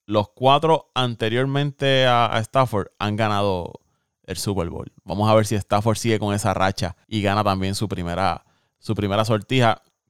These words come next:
que si tú me das a mí, eh, entre Burrow y Stafford,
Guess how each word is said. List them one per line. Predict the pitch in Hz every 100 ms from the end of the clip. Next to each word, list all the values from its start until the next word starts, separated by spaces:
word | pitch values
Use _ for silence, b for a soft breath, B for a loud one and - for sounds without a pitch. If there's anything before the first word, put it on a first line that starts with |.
| _
que | 120 117
si | 107 117
tú | 120
me | 139 143 _
das | 110 131
a | 131
mí, | 123 135 110 - _ _
eh, | 98 104 101 92 101
entre | 101 104 101
Burrow | 104 131 139 117
y | 123
Stafford, | 113 95 120 117 95 92